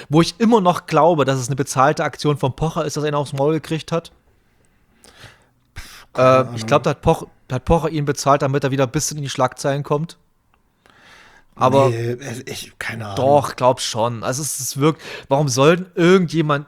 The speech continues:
Speaker 1: dem Pocher mal so aufs Maul hauen? Das ergibt, es gibt, ergibt wenig Sinn. Der Typ, der, von dem hat man, ich weiß ja nicht mal, wie der Typ mehr heißt, also der ihm aufs Maul gehauen hat.
Speaker 2: Fat
Speaker 1: Wenn der jetzt
Speaker 2: Comedy.
Speaker 1: ir-, ja, okay, hat er, heißt er halt so.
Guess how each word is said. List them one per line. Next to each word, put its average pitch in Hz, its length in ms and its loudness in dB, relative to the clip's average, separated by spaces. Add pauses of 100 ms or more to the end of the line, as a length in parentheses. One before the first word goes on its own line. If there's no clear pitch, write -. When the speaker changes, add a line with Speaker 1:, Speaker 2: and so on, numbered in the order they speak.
(120)
Speaker 1:
dem 135 120 -8
Pocher 143 240 -4
mal 131 160 -4
so 127 160 -6
aufs 127 180 -8
Maul 117 340 0
hauen? 110 300 -6 (300)
Das 131 160 -6
ergibt, 139 440 -6
es 131 160 -6
gibt, 170 180 -4
ergibt 143 340 -8
wenig 127 260 -4
Sinn. 120 220 -6 (380)
Der 123 120 2
Typ, 165 240 -2 (1160)
der, 143 180 -2 (340)
von 139 140 -6
dem 151 120 0
hat 156 120 0
man, 156 100 -4
ich - 120 -8
weiß 151 140 2
ja 165 40 -2
nicht 160 100 -2
mal, 147 100 0
wie 135 60 0
der 123 100 2
Typ - 240 -6
mehr 117 140 -2
heißt, 147 280 0
also 123 260 -6
der 127 200 -4
ihm 123 100 -12
aufs 110 160 -14
Maul 127 220 2
gehauen 117 340 0
hat. 143 180 2
Speaker 2:
Fat - 500 -2
Speaker 1:
Wenn 127 100 2
der 139 100 6
jetzt 135 180 2
Speaker 2:
Comedy. 170 200 0
Speaker 1:
ir-, - 880 -20
ja, 120 140 -2
okay, 120 220 -4
hat 117 120 -2
er, 107 320 -8
heißt 127 260 0
er 113 60 -4
halt 110 180 -4
so. - 180 -10